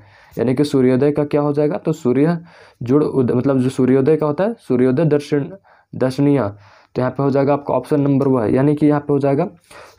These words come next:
सूर्योदय से उदय, ठीक है। नेक्स्ट देखते हैं क्वेश्चन नंबर बारह, यहाँ पे चंद्र-, अ, "चंद्रगुप्त राज्यम इदम न नंद राज्यम",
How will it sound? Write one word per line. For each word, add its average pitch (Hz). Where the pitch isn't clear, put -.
सूर्योदय 131
से 180
उदय, 117
ठीक 123
है। 226
नेक्स्ट 120
देखते 147
हैं 147
क्वेश्चन 147
नंबर 143
बारह, 123
यहाँ 120
पे 196
चंद्र-, 147
अ, 123
"चंद्रगुप्त 160
राज्यम 135
इदम 151
न 131
नंद 185
राज्यम", 110